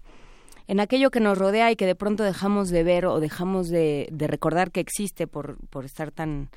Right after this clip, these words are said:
tan inmiscuidos en las ciudades. Eh, nos envía el Fondo de Cultura Económica, y se lo agradecemos mucho, Cantó un pájaro,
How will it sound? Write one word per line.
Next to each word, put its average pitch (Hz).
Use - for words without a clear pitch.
tan 156
inmiscuidos 170
en 170
las 165
ciudades. 175
Eh, 202
nos 220
envía 269
el 226
Fondo 247
de 226
Cultura 226
Económica, 208
y 170
se 185
lo 175
agradecemos 185
mucho, 226
Cantó 208
un 233
pájaro, 165